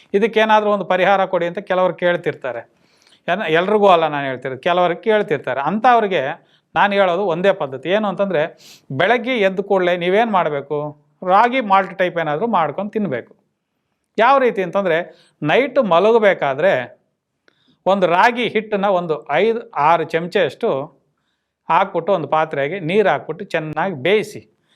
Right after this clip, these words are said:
ಬೇಯಿಸ್ಬಿಟ್ಟು ಹಂಗೆ ಬಿಟ್ಬಿಡಿ. ಬೆಳಗ್ಗೆ ಎದ್ದ ಕೂಡಲೇ ಅದನ್ನೇನು ಮಾಡ್ತೀರಾ ಅಂದ್ರೆ, ಒಂದು ಕಪ್ ಮೊಸರು ಅದಕ್ಕೆ ಹಾಕಿ, ಹಾಕ್ಬಿಟ್ಟು ಒಂದು ದಾಳಿಂಬೆ,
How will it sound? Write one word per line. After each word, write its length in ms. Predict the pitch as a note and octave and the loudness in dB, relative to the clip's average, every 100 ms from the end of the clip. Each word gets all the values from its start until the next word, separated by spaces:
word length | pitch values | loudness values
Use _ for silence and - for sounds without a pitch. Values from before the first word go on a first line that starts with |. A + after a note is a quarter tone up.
| _ - | _ -10
ಬೇಯಿಸ್ಬಿಟ್ಟು 560 | D3 B3+ C4 F#3 F3+ F3+ | 0 0 0 -8 -6 -4
ಹಂಗೆ 200 | E3+ F#3 | -4 -4
ಬಿಟ್ಬಿಡಿ. 400 | D3 C#3+ B2+ G#2+ _ _ _ _ _ _ _ | -4 -8 -10 -12 _ _ _ _ _ _ _
ಬೆಳಗ್ಗೆ 380 | D3 G3+ B3+ B3 | 0 2 2 0
ಎದ್ದ 260 | G3+ F#3 F#3 | 0 0 -2
ಕೂಡಲೇ 380 | G3+ E3+ C#3+ D#3 - _ _ - | -2 0 0 -2 -4 _ _ -2
ಅದನ್ನೇನು 420 | F3+ F3+ A3 A#3 | 0 2 0 2
ಮಾಡ್ತೀರಾ 340 | F3 C#3 D3+ | -2 -2 -6
ಅಂದ್ರೆ, 220 | G#3 E3 C#3 - _ _ _ | -4 -4 -6 -10 _ _ _
ಒಂದು 260 | D#3+ B3+ C#4+ | 0 0 0
ಕಪ್ 320 | - G3+ F3 | 0 0 0
ಮೊಸರು 340 | D#3+ D#3+ B3 A#3+ | -4 -2 -2 -2
ಅದಕ್ಕೆ 320 | D3 D3 C#3+ | -2 -2 -2
ಹಾಕಿ, 240 | C3+ B2 - _ _ - | -4 -6 -18 _ _ -4
ಹಾಕ್ಬಿಟ್ಟು 800 | E3+ F3 D#3 B2+ D#3 E3 - _ _ _ _ _ _ - | -2 -2 -4 -6 -4 -6 -10 _ _ _ _ _ _ 0
ಒಂದು 380 | E3+ B3+ B3+ D#3 | 2 2 -2 2
ದಾಳಿಂಬೆ, 480 | D#3 G#3+ A3+ D#3+ | 4 6 4 0